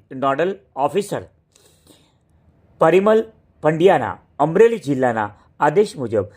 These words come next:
રાજુલા ખાતેથી સંઘવી હાઈસ્કૂલના પટાંગણમાં બહેનો દ્વારા ભારતનો નકશો બનાવવામાં આવેલો, તેમજ સંઘવી હાઈસ્કૂલથી પ્રાંત કચેરી સુધી Run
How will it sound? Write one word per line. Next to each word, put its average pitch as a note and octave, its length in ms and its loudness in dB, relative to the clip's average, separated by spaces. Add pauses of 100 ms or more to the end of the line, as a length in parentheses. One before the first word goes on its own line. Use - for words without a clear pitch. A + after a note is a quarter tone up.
(180)
રાજુલા D#3+ 480 0
ખાતેથી B2 520 -8 (480)
સંઘવી E3+ 380 2
હાઈસ્કૂલના D3+ 580 -2 (120)
પટાંગણમાં C3 680 -4 (260)
બહેનો E3+ 400 0
દ્વારા A#2 420 0 (320)
ભારતનો D#3 540 -2
નકશો C#3+ 300 -4
બનાવવામાં C3 520 -2
આવેલો, F#2+ 420 -4 (280)
તેમજ B2 320 -2 (460)
સંઘવી F#3+ 420 0
હાઈસ્કૂલથી D3 640 -4
પ્રાંત F3 300 -2
કચેરી D3+ 440 -4
સુધી A2 360 -6 (840)
Run F3+ 340 0